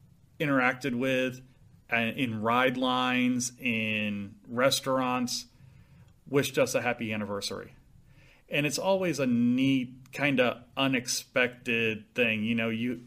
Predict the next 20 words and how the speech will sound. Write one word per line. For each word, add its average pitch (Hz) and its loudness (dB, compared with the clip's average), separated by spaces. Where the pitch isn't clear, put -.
when 135 0
you're 123 4
wearing 170 2
the 143 0
pin, 143 -2
you 123 2
expect 123 0
the 135 -4
cast 127 2
members, 131 0
they're, 131 -2
they're 170 2
gonna 175 2
say 135 2
something 123 2
every 113 0
time 113 -2
they 98 -6
see 123 -2
you. 98 -8